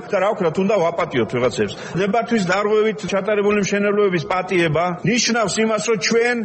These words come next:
საქართველოს პარლამენტი მოსახლეობას, მშენებლებსაც, მყიდველებსაც,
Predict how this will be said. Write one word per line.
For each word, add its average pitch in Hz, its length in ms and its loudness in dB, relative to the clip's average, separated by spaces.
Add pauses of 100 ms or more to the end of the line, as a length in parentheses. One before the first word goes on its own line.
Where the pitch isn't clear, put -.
(140)
საქართველოს 247 640 0
პარლამენტი 208 640 0
მოსახლეობას, 208 760 0
მშენებლებსაც, 208 760 0
მყიდველებსაც, 196 720 0